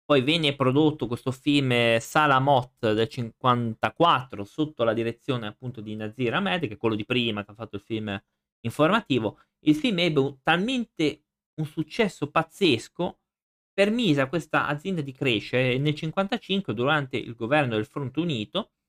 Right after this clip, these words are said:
il segretario capo N M Khan, che non è Tony Khan della E W, creò uno stile, eh, uno studio cinematografico e un laboratorio per fare film.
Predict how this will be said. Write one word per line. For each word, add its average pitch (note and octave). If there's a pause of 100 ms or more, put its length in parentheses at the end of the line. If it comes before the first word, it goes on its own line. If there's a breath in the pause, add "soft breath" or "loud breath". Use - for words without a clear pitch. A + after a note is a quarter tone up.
(480)
il C3
segretario E3
capo C#3
N E3
M C#3+
Khan, A2
che -
non A#2
è C3
Tony B2
Khan A#2
della G#2+
E G2+
W, G2+ (680)
creò A3
uno D3
stile, D3
eh, B2
uno C3+
studio C#3
cinematografico C3+
e C#3+
un D3+ (100)
laboratorio C#3 (460)
per -
fare E2+
film. C#2+